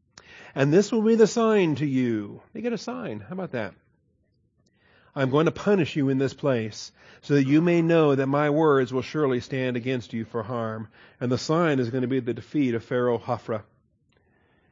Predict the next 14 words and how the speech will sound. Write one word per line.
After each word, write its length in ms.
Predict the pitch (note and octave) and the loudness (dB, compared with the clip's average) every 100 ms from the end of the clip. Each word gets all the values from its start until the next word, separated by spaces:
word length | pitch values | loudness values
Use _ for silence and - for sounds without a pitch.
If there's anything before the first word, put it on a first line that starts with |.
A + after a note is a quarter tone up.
| _ _ _ _ - - _ _ _ _ - | _ _ _ _ -20 -20 _ _ _ _ 0
So 140 | E3 | 2
Jeremiah's 500 | D3 E3+ F3+ F3 D#3 | 6 6 6 6 4
final 340 | - F3 E3+ | 2 4 4
message, 440 | D#3 D#3+ D3+ F3 C#3 | 4 2 2 0 0
keep 300 | - F3 C#3+ | 0 0 2
doing 340 | C#3 E3+ E3+ | 4 6 4
what 140 | E3 E3 | 2 0
you're 100 | E3+ | 0
doing. 420 | C#3 A#2 A#2 A2+ - _ _ _ _ _ _ _ | 0 -2 -4 -10 -18 _ _ _ _ _ _ _
Keep 300 | - D3+ B2 | -6 -4 -2
doing 340 | B2 C#3+ D3 C#3 | -2 0 0 -2
what 120 | C#3 | -2
you're 140 | D3 | -4
doing. 440 | C3+ A#2+ A#2 A2+ | -2 -2 -4 -6